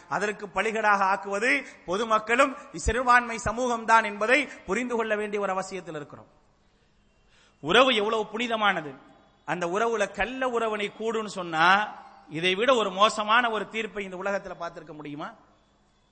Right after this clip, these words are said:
இப்படி ஒரு தீர்ப்பை பார்த்திருக்க முடியுமா?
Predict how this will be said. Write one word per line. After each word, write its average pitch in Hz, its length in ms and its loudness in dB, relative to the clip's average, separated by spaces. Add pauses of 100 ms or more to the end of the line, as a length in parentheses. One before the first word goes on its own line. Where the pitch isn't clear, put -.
(840)
இப்படி 202 280 4
ஒரு 240 200 4
தீர்ப்பை 262 360 2
பார்த்திருக்க 226 500 2
முடியுமா? 196 380 -6